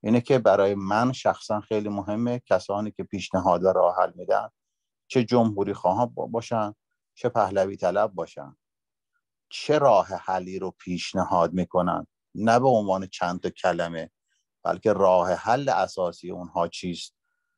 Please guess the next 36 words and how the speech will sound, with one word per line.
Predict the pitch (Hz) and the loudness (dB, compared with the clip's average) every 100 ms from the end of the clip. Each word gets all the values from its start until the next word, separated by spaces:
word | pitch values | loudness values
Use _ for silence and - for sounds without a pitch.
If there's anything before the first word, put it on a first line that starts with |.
| _ _ | _ _
آیا | 98 113 107 | 4 6 4
در | 87 90 | 4 2
اون | 92 92 | 2 2
راه | 90 87 | 2 2
حلی | 85 85 85 | -2 -6 -8
که | 98 | -8
می‌دن | 90 92 104 110 | -4 -2 0 2
برنامه‌ای | 92 85 87 95 95 107 | 4 2 2 0 0 -4
وجود | 101 98 98 107 - | -6 -6 -4 -6 2
داره | 202 127 156 139 127 _ _ _ _ | 4 6 6 4 -2 _ _ _ _
که | 101 | -2
اون | 101 95 | -2 2
برنامه | 90 92 90 92 92 90 | 4 4 2 -4 -4 -6
به | 95 | -6
ما | 92 87 | -4 -4
نشان | 92 90 92 92 | -6 -6 -4 -2
می‌دهد | 90 85 85 87 - | -4 -6 0 0 0
که | 92 | -6
اینها | 87 85 80 | -8 -6 -6
می‌خواهن | 87 85 85 87 87 | -6 -8 -6 -4 -4
از | 90 85 - | -2 -4 -6
استبداد | - - 87 82 90 90 - _ _ - | -10 -6 -4 2 2 2 -2 _ _ -6
به | 87 | 0
دموکراسی | 90 87 85 90 82 - | 2 0 0 0 0 0
گذر | 87 85 90 87 | 0 2 4 2
کنن | - 90 85 85 - _ _ - | 0 -2 -2 -8 -12 _ _ 0
یا | 92 | 0
می‌خواهن | 98 - 87 107 | 0 0 0 2
از | - 95 85 | 0 0 -4
استبداد | 82 - 80 82 98 104 | -8 -8 -4 2 2 2
به | 95 | -2
استبداد | - - 73 78 - - | -2 -8 -4 -4 -4 -12
گذر | - | -20
کنن؟ | - _ _ _ _ _ _ _ _ _ _ _ _ _ - - - | -20 _ _ _ _ _ _ _ _ _ _ _ _ _ -12 -8 -4
اینه | 101 | 0
که | 113 110 104 | 4 4 4